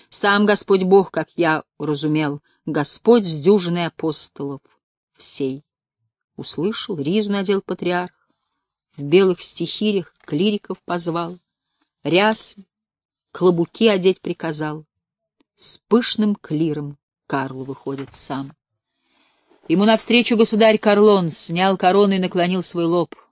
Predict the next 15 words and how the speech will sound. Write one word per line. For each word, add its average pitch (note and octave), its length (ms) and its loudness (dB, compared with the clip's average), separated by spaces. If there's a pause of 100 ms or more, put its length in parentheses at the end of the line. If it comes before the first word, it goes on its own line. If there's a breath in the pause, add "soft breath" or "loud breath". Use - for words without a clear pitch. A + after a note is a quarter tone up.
Облобызались, D#3+ 760 0
ведут D3+ 200 -6
разговор. D#3 580 -2
Сказал G#3 380 2
патриарх: D#3+ 480 -4
«Вы F#3 100 0
откуда, A#3 360 -2
сир? - 360 -4 (500)
В D3 120 -6
мой F#3+ 140 2
монастырь G#3 420 2
никто G#3+ 300 4
не A#3 100 2
смел F#3+ 300 -2
входить. D#3 500 -4